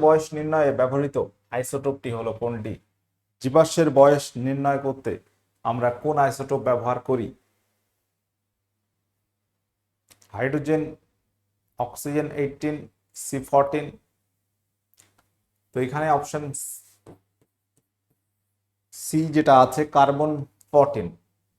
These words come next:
এই আইসোটোপটি আমরা ব্যবহার করি জীবাশ্মের বয়স নির্ধারণ করতে। মেরিনা সৈকত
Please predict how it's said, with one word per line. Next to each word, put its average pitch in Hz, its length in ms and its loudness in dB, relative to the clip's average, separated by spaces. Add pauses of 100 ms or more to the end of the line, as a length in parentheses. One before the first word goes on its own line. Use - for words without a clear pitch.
(680)
এই 156 60 0 (200)
আইসোটোপটি 143 600 -4
আমরা 120 220 0 (340)
ব্যবহার 117 300 -4 (120)
করি 117 180 -4 (920)
জীবাশ্মের 117 460 -6
বয়স 123 220 -2 (120)
নির্ধারণ 104 340 -10 (100)
করতে। - 240 -20 (3500)
মেরিনা 190 420 2
সৈকত 185 360 4